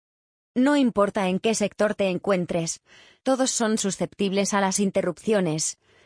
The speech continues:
No solo situaciones excepcionales como la covid diecinueve, sino los horarios comerciales que presenta el día a día. Gracias a las tecnologías digitales,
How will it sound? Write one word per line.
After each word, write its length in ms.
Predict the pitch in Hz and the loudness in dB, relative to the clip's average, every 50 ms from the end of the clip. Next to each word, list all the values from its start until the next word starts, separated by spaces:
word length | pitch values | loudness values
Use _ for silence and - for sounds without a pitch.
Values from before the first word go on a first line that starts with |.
| _ _ _ - | _ _ _ -2
No 160 | 240 262 269 | 0 2 2
solo 240 | 262 - 262 269 269 | 2 2 0 0 0
situaciones 640 | - - 214 - 180 156 - 202 196 196 190 185 - | 0 -2 -2 -2 -4 -6 -2 0 0 2 2 0 -2
excepcionales 800 | 202 - - - 190 - - - 175 160 170 185 202 196 - | -4 -6 -4 -6 -6 -6 -4 -4 -2 0 0 0 0 -2 -2
como 220 | - 220 208 196 185 | -2 -2 0 0 2
la 120 | 180 170 | 0 0
covid 300 | - - 165 156 202 220 | 0 0 -2 0 -2 -4
diecinueve, 800 | 180 175 208 196 185 - 185 185 190 180 170 160 160 147 147 _ _ _ - - - - - _ - | -4 -4 -4 -4 -2 0 0 0 2 2 0 0 -2 -4 -6 _ _ _ -20 -20 -20 -20 -20 _ -12
sino 260 | - - 247 233 226 | -6 -2 0 0 0
los 220 | 208 190 190 - 208 | 2 0 0 2 2
horarios 380 | 196 233 247 262 262 262 233 | 2 2 0 0 -2 -4 -4
comerciales 680 | - - 214 185 165 160 - 226 220 226 208 214 - - | -2 -2 -2 -2 -2 -2 -2 0 0 2 0 0 -2 -4
que 100 | - 196 | -6 -4
presenta 540 | - 170 160 - 208 226 226 - 196 185 165 | -4 -4 -4 -2 -2 -2 -2 0 0 0 0
el 100 | 160 160 | 0 0
día 260 | 190 214 208 185 165 | 0 0 2 2 0
a 60 | 160 | 0
día. 340 | 147 165 156 143 143 143 _ _ _ _ _ _ _ _ _ _ _ - - - - - | -2 -4 -4 -4 -8 -10 _ _ _ _ _ _ _ _ _ _ _ -20 -20 -20 -18 -6
Gracias 520 | - 208 240 247 269 262 - 285 269 - 262 | -2 2 2 2 2 2 0 -2 -2 -2 -2
a 60 | 233 | -2
las 200 | 202 190 185 - | -2 -2 -2 -2
tecnologías 640 | 214 202 175 202 185 175 160 - - 220 208 202 190 | -4 -2 0 0 2 2 0 0 0 0 0 0 0
digitales, 760 | - 190 - - 180 - 185 180 156 147 147 147 143 - - | -2 -4 -4 -4 -4 -2 0 0 0 0 -2 -2 -6 -8 -12